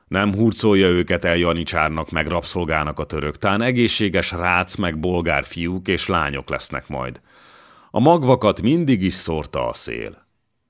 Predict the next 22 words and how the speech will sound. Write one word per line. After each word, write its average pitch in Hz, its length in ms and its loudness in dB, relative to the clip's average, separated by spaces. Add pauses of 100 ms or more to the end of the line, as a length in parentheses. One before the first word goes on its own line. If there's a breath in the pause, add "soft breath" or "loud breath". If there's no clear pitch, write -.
(720)
Csorba 127 360 4
rossz 101 220 2
kedvűen 80 480 -2
kortyolt 76 480 -4
egyet 71 280 -6
a 69 40 -8
penész 76 380 -6
szagú 71 300 -6
borból, 90 640 -2 (280 loud breath)
amit 69 260 -4
a 64 80 -8
király 82 360 0
szétosztatott 76 840 -6
a 73 60 -6
katonák 67 520 -6
közt. - 360 -14 (360)
Ha 85 120 -8
máshonnan 110 640 0
nem, 110 200 0
hát 95 300 -2
ebből 98 320 2
tudhatta, 90 640 -2